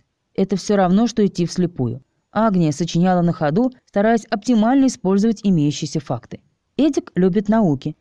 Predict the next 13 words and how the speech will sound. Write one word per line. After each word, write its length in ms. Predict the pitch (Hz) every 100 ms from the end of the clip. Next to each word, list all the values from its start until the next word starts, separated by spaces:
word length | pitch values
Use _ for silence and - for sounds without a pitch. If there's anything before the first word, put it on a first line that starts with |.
| _
и 80 | 170
за 180 | 170 156
ним 220 | 175 226
кто-то 320 | - 147 -
охотится. 680 | - 190 269 214 143 - 131 _ _
Следовательно, 760 | - 160 147 139 147 190 214 - _
он 180 | 202 208 196
мог 320 | 190 202 170
быть 240 | 190 160
задействован 720 | 156 139 190 269 - 160 151
в 60 | 143
опасном 440 | 135 147 147 180
производстве. 720 | 170 208 208 220 180 - 131